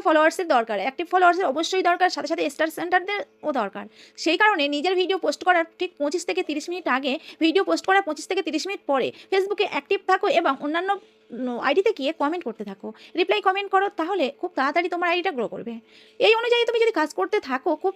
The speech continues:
তাড়াতাড়ি তোমার Facebook-এর টাকা তোমার পকেটে। তখন পেজ খুলি, তখন ভাবি যে পেজ খুলেই দশ পনেরোটা ভিডিও পোস্ট করবো, তার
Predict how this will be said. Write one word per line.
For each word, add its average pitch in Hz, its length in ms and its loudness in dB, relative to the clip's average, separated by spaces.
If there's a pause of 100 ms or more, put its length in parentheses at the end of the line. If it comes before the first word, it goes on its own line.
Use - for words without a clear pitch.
তাড়াতাড়ি 294 340 2
তোমার 359 180 0
Facebook-এর 302 440 -2
টাকা 311 140 0 (100)
তোমার 247 220 -2
পকেটে। 202 240 -12 (200)
তখন 285 200 -2
পেজ 262 220 -2
খুলি, 262 220 -4
তখন 262 200 -2
ভাবি 226 240 -4
যে 262 120 -6
পেজ 285 200 -2
খুলেই 262 240 -4
দশ 247 120 -4
পনেরোটা 269 320 -2
ভিডিও 254 220 -4 (300)
পোস্ট 285 220 2
করবো, 349 240 0
তার 269 100 -2